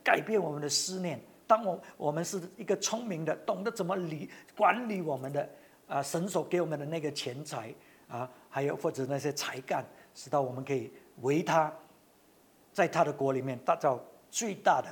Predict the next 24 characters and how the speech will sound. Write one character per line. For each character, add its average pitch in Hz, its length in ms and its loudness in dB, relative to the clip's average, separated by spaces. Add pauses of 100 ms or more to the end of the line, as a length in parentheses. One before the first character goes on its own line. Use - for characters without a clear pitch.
这 - 120 -10
个， 120 240 -4 (280)
这 - 140 -4
个 127 140 -2
功 143 240 -2
效。 - 240 -10 (1500)
那 302 140 6
么 320 60 -4
第 330 240 2
二 285 140 10
种 143 240 -2
仆 156 220 0
人 156 220 6
呢， 139 200 -2 (320)
这 - 140 -2
个 311 160 10
呢， 220 220 10
我 170 160 2
就 226 120 -2
要 208 120 8
称 226 260 -2
他 202 140 4
为 170 200 0 (840)
最， 262 420 4